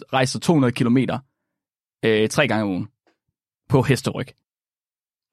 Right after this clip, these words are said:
Under første verdenskrig, der blev han erklæret uegnet til værnepligt, selvom han faktisk havde meldt sig. Og det gjorde han, fordi han manglede en nyre. Og s-, i stedet for så at gå i værnepligt, så tænkte han, at han ville simpelthen, øh, altså, hjælpe sit land på en eller anden måde.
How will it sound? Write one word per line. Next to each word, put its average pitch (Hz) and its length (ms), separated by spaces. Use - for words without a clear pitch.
Under 190 280
første - 300
verdenskrig, 156 460
der 151 80
blev 156 140
han 143 120
erklæret 131 320
uegnet 151 320
til 113 100
værnepligt, 120 440
selvom 160 200
han 123 100
faktisk 135 240
havde 135 160
meldt 131 200
sig. - 140
Og - 60
det 143 100
gjorde 160 120
han, 170 60
fordi 170 120
han 139 100
manglede 131 240
en 127 100
nyre. 120 300
Og 135 440
s-, - 140
i 170 60
stedet 160 240
for 156 80
så 143 120
at 131 80
gå 131 60
i 110 100
værnepligt, 160 400
så 151 60
tænkte 123 220
han, 107 100
at 113 60
han 127 200
ville 151 240
simpelthen, 120 420
øh, 69 400
altså, - 240
hjælpe 131 280
sit 123 220
land 165 200
på - 80
en 220 100
eller 202 80
anden 135 120
måde. 135 200